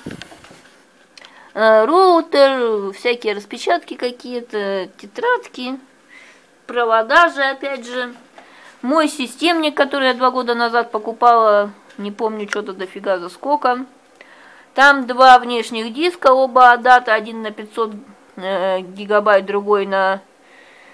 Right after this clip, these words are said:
что-то фокусировка балась, потерялась на этот, э, короче, на тысячу. Провода всякие,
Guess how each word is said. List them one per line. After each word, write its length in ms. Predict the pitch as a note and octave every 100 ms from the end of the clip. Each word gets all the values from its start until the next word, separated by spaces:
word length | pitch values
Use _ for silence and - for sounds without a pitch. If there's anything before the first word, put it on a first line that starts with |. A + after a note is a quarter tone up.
| _
что-то 240 | - G3+ G3
фокусировка 640 | G3+ G3+ G3+ G#3 G3 F#3+
балась, 260 | F#3 F3 F3
потерялась 560 | F3+ F3+ F#3+ F3+ F3+ -
на 320 | F#3+ F#3+ F3+
этот, 200 | F3 E3+ _
э, 280 | F3+ E3+ F3+ F3+ _ _ _ _ _ _ _ _ _ _
короче, 400 | G3 G3 G3 G3+
на 120 | F3+ F#3
тысячу. 560 | B3+ C4 C4 C#4 C4+ - _ _ - - - - -
Провода 580 | A3+ A3+ A3 F4 G4 F#4+
всякие, 840 | - E4+ E4 E4 D4 D4 C#4+ C#4+